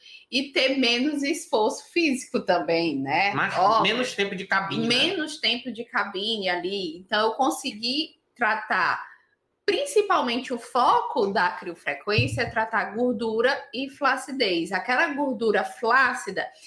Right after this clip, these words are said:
Speaker 1: gente, eu tenho um resultado incrível com a criofrequência. Então, aquelas pacientes que têm uma gordurinha mais flácida, entrega o resultado muito mais rápido pra essas clientes, né? E isso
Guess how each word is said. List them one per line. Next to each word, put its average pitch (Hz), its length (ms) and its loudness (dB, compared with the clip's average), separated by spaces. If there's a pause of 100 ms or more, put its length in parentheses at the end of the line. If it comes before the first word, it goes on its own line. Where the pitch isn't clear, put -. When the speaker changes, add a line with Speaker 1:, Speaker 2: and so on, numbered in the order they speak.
(220)
Speaker 1:
gente, 285 600 -2
eu 359 380 -2 (1000)
tenho 311 220 2
um 330 60 0
resultado 285 540 2
incrível 285 540 -4
com 240 100 0
a 180 220 0
criofrequência. 160 1080 -6 (380)
Então, 196 180 0
aquelas 302 540 0
pacientes 254 560 -2
que 190 120 -4
têm 220 200 -2
uma 311 100 4
gordurinha 240 460 2
mais 165 300 0
flácida, 202 600 0 (840)
entrega 247 580 2
o 285 60 0
resultado 208 680 -2
muito 175 260 -8
mais 170 220 -2
rápido 175 400 -4
pra - 160 -8
essas 165 320 -4
clientes, 151 560 -4
né? 151 260 0
E 180 200 -8
isso 214 280 0